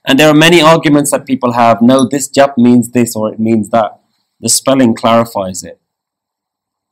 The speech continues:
If it's an action, it means this. Where do we see this spelling? In shabads like, "Jap man mere Govind ki bani." There you're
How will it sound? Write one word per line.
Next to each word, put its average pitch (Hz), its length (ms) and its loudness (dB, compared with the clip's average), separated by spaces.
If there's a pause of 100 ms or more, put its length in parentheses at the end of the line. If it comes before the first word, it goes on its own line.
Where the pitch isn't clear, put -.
(180)
If 127 160 -4
it's 160 160 -4
an 139 180 -2
action, 113 760 -6
it 104 140 -10
means 110 280 -4
this. - 440 -10 (2000)
Where 160 260 4
do 202 80 2
we 185 100 2
see 185 260 0
this 202 380 2
spelling? 104 400 0 (1200)
In 151 120 4
shabads 170 520 2
like, 147 360 0 (680)
"Jap 165 280 2 (140)
man 160 380 0
mere 131 480 4 (160)
Govind 135 440 0
ki 135 140 2
bani." 104 420 -6 (520)
There 170 360 2
you're 180 240 0